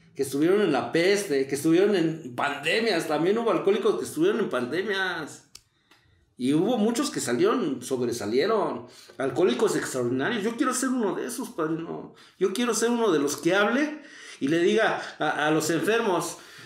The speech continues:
"Tu, tu enfermedad tiene remedio. No tienes por qué estar vivir como enfermo, no tienes por qué vivir como enfermo". Porque yo decidí no vivir como enfermo, con mi condición. Yo soy diagnosticado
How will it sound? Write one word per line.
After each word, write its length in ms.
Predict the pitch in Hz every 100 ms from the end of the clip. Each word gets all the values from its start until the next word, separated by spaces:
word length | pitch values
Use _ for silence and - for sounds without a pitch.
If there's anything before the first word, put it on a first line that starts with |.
| - -
"Tu, 280 | 165 -
tu 120 | - 170
enfermedad 640 | 156 160 185 185 226 254
tiene 240 | 240 247 208
remedio. 1000 | 156 160 226 220 202 185 160 139 127 -
No 160 | 170 196
tienes 240 | 240 214
por 160 | 170 160
qué 80 |
estar 220 | 202 226 202
vivir 260 | 175 202
como 260 | 208 180 147
enfermo, 400 | 143 170 196 180
no 100 | 202
tienes 200 | 240 -
por 160 | 160
qué 80 | 185
vivir 300 | 196 202 214
como 240 | 214 160 131
enfermo". 560 | 151 185 156 123 - - - - - - - _ - _ _ 123
Porque 200 | - 139
yo 120 | 190
decidí 420 | 214 - 151 190
no 140 | 190
vivir 320 | 165 147 180 175
como 180 | 135
enfermo, 560 | 120 151 165 131 - - -
con 160 | 123
mi 80 | 123
condición. 580 | 135 123 117 160 196 185
Yo 100 | 165
soy 140 | 196
diagnosticado 1200 | 190 156 135 131 123 113 156 220 214 180 160 -